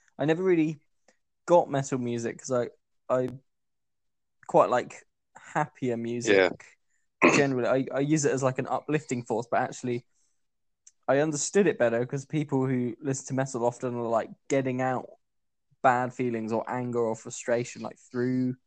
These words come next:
Speaker 1: those
Speaker 2: Mm.
Speaker 1: songs. And the band are doing it themselves. Like, they sort of sing about dark topics with, like, this incredible, like,
Speaker 2: Mm.
Speaker 1: intense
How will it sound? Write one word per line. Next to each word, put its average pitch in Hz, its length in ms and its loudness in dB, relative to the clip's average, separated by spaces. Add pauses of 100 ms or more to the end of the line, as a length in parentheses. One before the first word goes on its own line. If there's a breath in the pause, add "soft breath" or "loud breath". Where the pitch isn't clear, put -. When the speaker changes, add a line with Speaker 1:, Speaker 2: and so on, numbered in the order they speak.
(560 loud breath)
Speaker 1:
those 131 260 0
Speaker 2:
Mm. 123 40 4
Speaker 1:
songs. 165 580 0 (260)
And 135 340 0
the 131 80 0
band 135 300 4
are 127 40 0
doing 123 280 0
it - 120 -6
themselves. 120 540 -2
Like, 92 160 -4
they 104 260 -8
sort - 180 -12
of - 80 -14
sing 135 200 -4
about 117 220 -4
dark 104 300 0
topics 87 360 -10
with, 113 100 -10
like, 101 160 -2
this 104 140 -10
incredible, 110 560 -2
like, 90 160 -2 (140)
Speaker 2:
Mm. 113 240 -4
Speaker 1:
intense - 320 -12